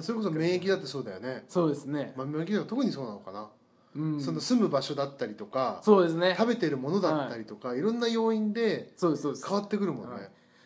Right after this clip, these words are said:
Speaker 2: ら今、だから今僕ら使ってるマウスとかいるじゃないですか。
Speaker 1: うん。
Speaker 2: そのマウスってすごい綺麗な環境で飼われてる。
Speaker 1: うん。
Speaker 2: でも、そんなのって普通ありえないじゃないですか。
Speaker 1: うん。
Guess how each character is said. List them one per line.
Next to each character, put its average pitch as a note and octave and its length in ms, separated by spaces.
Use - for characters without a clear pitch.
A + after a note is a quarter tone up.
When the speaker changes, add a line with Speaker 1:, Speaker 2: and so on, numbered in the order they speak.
Speaker 2:
ら F#3 80
今、 G#3 200
だ D#3+ 100
か C#3+ 80
ら C#3 60
今 D#3+ 200
僕 D#3 260
ら D#3 120
使 - 160
っ C3 60
て - 140
る B2 80
マ D3 220
ウ - 20
ス - 120
と - 40
か - 60
い A2 60
る A#2+ 40
じ - 80
ゃ G#2+ 60
な - 40
い - 40
で C#3+ 60
す C#3 60
か。 C3+ 60
Speaker 1:
う - 40
ん。 - 20
Speaker 2:
そ D#3 60
の E3 80
マ G3 220
ウ D#3+ 40
ス - 120
っ - 60
て - 60
す F#3 320
ご C#4+ 100
い A#3+ 80
綺 - 180
麗 D#3 120
な A#2+ 80
環 A#2 160
境 A#2 80
で A#2+ 60
飼 A#2+ 120
わ G#2 120
れ G#2 40
て G2+ 120
る。 D3+ 100
Speaker 1:
う A#2 40
ん。 G#2+ 40
Speaker 2:
で G2+ 60
も、 D#3+ 60
そ A#3 180
ん D4 100
な C#4+ 140
の G3 160
っ - 80
て - 80
普 D3+ 120
通 G3+ 180
あ F3+ 40
り A3 100
え - 20
な F3+ 60
い - 40
じ C3+ 40
ゃ B2+ 40
な G#2+ 40
い - 40
で G#2+ 80
す - 60
か。 - 100
Speaker 1:
う A2+ 40
ん。 G2+ 80